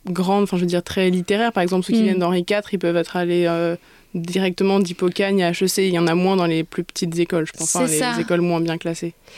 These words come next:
Speaker 2: C'est vrai qu'il y a beaucoup de gens qui, en effet, ont fait des Hippocagnes et qui sont ensuite allés, euh, à H E C. Bah, c'est le cas de Maud Ventura, l'écrivaine
Speaker 1: Ah ouais.
Speaker 2: qui est venue dans le podcast, qui, en effet, euh, c'est, en plus, elle, elle a fait, euh, le N S carrément à côté.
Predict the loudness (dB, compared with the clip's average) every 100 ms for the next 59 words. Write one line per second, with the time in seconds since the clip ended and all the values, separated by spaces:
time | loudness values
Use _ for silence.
0 | -6 0 2 2 0 -4 -4 -2 -2 -2
1 | 0 0 0 -2 0 0 0 0 0 2
2 | 2 2 0 0 -2 0 0 2 0 0
3 | 0 2 2 2 -2 0 2 4 4 4
4 | 4 2 2 0 0 0 2 2 2 4
5 | 4 4 4 2 2 2 0 4 4 6
6 | 6 6 6 4 2 2 2 0 0 -2
7 | 0 0 2 0 0 4 4 4 2 0
8 | -2 -2 -4 -4 -2 -2 -2 0 2 2
9 | 4 2 2 0 -2 0 -2 0 0 0
10 | 0 0 -2 -2 -2 -4 -4 -2 2 4
11 | 2 2 0 4 4 4 2 -2 0 0